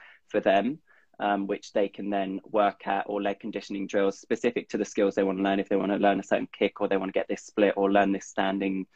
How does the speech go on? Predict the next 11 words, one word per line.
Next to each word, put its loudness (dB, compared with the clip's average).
uh, 6
balance, 0
or -10
that -6
kind -10
of -12
thing. -8
Um, 0
or 4
I -2
do, -10